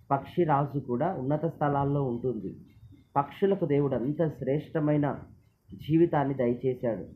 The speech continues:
బైబిల్లో మనం చూస్తున్నప్పుడు అబ్రహాము, ఏలియా, కాలేబు, ఇంకా కొంతమంది ఉన్నారు. వారు కొండలెక్కారు, పర్వతాలెక్కారు. ఉన్నత అనుభవాల్లో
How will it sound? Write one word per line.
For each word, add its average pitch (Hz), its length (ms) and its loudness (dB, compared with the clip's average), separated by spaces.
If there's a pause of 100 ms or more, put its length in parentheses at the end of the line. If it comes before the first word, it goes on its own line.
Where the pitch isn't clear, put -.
(1600)
బైబిల్లో 156 520 4
మనం 139 360 0
చూస్తున్నప్పుడు 160 800 0 (220)
అబ్రహాము, 120 800 -2
ఏలియా, 113 560 0 (120)
కాలేబు, 117 640 -2
ఇంకా 156 140 -4
కొంతమంది 131 480 -2
ఉన్నారు. 117 300 -4 (360)
వారు 131 520 2
కొండలెక్కారు, 131 720 0 (100)
పర్వతాలెక్కారు. 120 800 -2 (140)
ఉన్నత 160 240 -2
అనుభవాల్లో 165 800 0